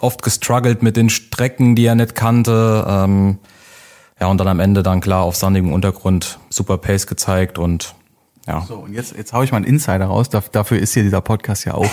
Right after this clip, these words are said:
Speaker 2: da. <laughs> Ne? Ähm, wenn man jetzt weiß, dass Adam vor Drehna einmal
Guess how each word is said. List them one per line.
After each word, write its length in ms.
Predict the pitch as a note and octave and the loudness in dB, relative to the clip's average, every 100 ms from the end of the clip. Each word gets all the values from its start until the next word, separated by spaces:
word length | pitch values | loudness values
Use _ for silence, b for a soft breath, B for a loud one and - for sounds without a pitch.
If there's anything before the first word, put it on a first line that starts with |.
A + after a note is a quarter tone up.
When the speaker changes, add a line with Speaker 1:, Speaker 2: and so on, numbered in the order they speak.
| - | 0
Speaker 2:
da. 260 | B2 D3+ - | 0 0 -4
<laughs> 60 | B B B B B B | B B B B B B
Ne? 200 | A2+ D#3+ E3 B B B B | 0 0 0 B B B B
Ähm, 400 | - A2 G#2+ G#2 - - _ _ _ _ _ | 0 2 2 0 -4 -16 _ _ _ _ _
wenn 120 | G#2+ | 2
man 160 | A#2 G#2+ | 4 4
jetzt 180 | G#2+ - | 2 2
weiß, 500 | B2 D3 E2+ - - _ | 0 2 0 -6 -12 _
dass 280 | - G2 - | -4 -2 0
Adam 360 | C3+ G#2+ G2+ - _ | 0 0 -2 -8 _
vor 560 | - - D3 F#3 G3+ - _ | -8 0 2 4 2 -2 _
Drehna 540 | B2+ B2+ C#3 G2 G2+ - _ _ - | -2 2 4 2 -4 -10 _ _ -2
einmal 720 | D3+ G#3+ G#3+ E3+ B2+ - A#2 | 2 6 6 6 4 0 -6